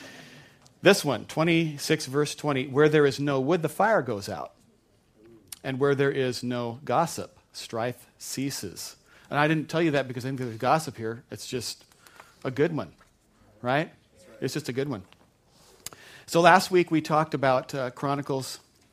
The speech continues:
Speaker 1: twenty twenty. We, we read the scripture, and basically it's Je-, King Jehoshaphat stands out in front of the nation, and he says, "Believe in God and you'll be established. Believe in his prophets," or believe in his voice and you'll prosper.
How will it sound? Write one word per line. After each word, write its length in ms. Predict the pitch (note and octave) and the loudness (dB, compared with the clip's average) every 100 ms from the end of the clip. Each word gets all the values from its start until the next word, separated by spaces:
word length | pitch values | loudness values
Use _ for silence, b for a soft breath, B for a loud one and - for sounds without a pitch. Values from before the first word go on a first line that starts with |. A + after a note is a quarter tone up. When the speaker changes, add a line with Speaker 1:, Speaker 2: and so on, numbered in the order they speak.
| _ _ _ | _ _ _
Speaker 1:
twenty 300 | - D3+ C#3+ | -6 -2 -2
twenty. 300 | B2+ - C#3 | -4 -6 -4
We, 300 | D3 C3 B2 A2+ B B - | -2 -2 -4 -8 B B -4
we 160 | C3 | -2
read 240 | B2+ C#3 C#3+ | 2 2 0
the 100 | A#2 | -6
scripture, 560 | - C#3+ C#3 - C#3+ | -2 -2 -2 0 0
and 220 | C#3 C#3+ | 0 0
basically 520 | C3 F3 F3 D3 D#3 C#3+ | 2 4 2 -2 0 0
it's 220 | A#2+ - | -2 -8
Je-, 140 | C3 C#3 | -8 -6
King 180 | D#3+ E3+ | -4 -2
Jehoshaphat 460 | C#3+ D3 - C3+ | 0 -2 0 -2
stands 320 | - C3 C#3+ C#3+ | -2 -4 -2 -2
out 80 | |
in 60 | C#3 | -4
front 160 | - C#3 | -4 -6
of 40 | |
the 60 | C#3 | -4
nation, 400 | B2 A#2+ B2 A#2 | -6 -6 -8 -8
and 80 | |
he 80 | A#2+ | -8
says, 280 | A2+ B2+ - B B B - | -4 -4 -6 B B B -6
"Believe 380 | C#3 C#3 D3+ E3+ | -2 2 2 2
in 140 | F3+ | 2
God 320 | D#3 C#3+ D3+ | 4 6 6
and 120 | D3+ D3 | 4 0
you'll 120 | C#3 | 0
be 140 | C3+ | -2
established. 600 | C#3 - C3+ A#2 A#2 - | -4 0 0 0 -4 -8
Believe 380 | B2+ B2 C3+ D3 | -6 -2 0 0
in 280 | D3+ C#3 C3+ | -2 -6 -6
his 180 | B2+ B2 | -6 -4
prophets," 400 | - B2+ A2+ A#2 | 0 2 0 -8
or 20 | |
believe 360 | G#2+ A#2+ C3 B2+ | -8 -6 -6 -6
in 100 | A#2 | -8
his 140 | G#2+ | -10
voice 600 | G#2 B2 A#2+ G#2 - - b b - | -8 -4 -2 -4 -8 -12 b b -12
and 120 | A#2 | -10
you'll 80 | A#2 | -10
prosper. 560 | - G#2+ - - - | -6 -6 -8 -14 -18